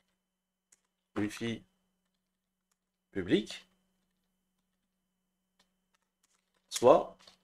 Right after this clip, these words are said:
elle a du forfait quatre G, cinq G.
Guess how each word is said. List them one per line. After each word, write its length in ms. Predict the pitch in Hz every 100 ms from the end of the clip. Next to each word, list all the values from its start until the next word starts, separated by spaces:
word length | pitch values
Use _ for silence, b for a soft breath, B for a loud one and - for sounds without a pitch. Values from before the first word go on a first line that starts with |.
| _
elle 200 | 107 104
a 240 | 110 104 - _ _ _ _ _ _ _ _ -
du 100 | 98
forfait 440 | 110 - 135 147 - - - - _ - - _ _ _ _ _ _ _ _ _ _ _ -
quatre 160 | 127
G, 280 | 113 131 - - _ - _ _ _ _ _ _ _ _ _ _ _ _ _ _ _ _ _ _ _ _ _ _ _ _
cinq 240 | - 151 123
G. 200 | 101